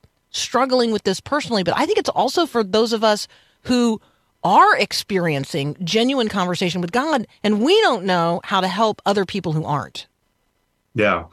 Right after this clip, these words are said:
Speaker 2: And you hit the nail on the head. You used the word framework.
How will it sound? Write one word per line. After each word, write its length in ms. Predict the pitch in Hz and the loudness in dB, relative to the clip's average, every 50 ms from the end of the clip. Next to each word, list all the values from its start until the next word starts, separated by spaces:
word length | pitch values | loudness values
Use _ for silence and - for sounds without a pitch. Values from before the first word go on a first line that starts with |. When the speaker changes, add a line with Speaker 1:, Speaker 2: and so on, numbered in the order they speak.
| - - - - - - _ - | -20 -20 -20 -20 -20 -20 _ -4
Speaker 2:
And 300 | - 139 147 143 - - - | -2 -2 -2 -2 -6 -10 -6
you 140 | 135 135 147 | -2 0 0
hit 120 | 151 196 - | 0 0 0
the 80 | 277 | 0
nail 240 | 156 135 123 120 113 | 0 2 2 2 2
on 80 | 110 104 | 0 0
the 80 | 98 | -2
head. 220 | 104 110 98 90 90 | -2 -2 -4 -4 -4
You 60 | 101 | -4
used 180 | 110 113 - - | -6 -6 -6 -6
the 60 | 120 | -6
word 140 | 110 107 92 | -6 -6 -6
framework. 720 | - - - 107 101 98 98 90 85 80 78 78 _ - - | -8 -8 -6 -4 -4 -4 -4 -8 -10 -12 -14 -16 _ -20 -20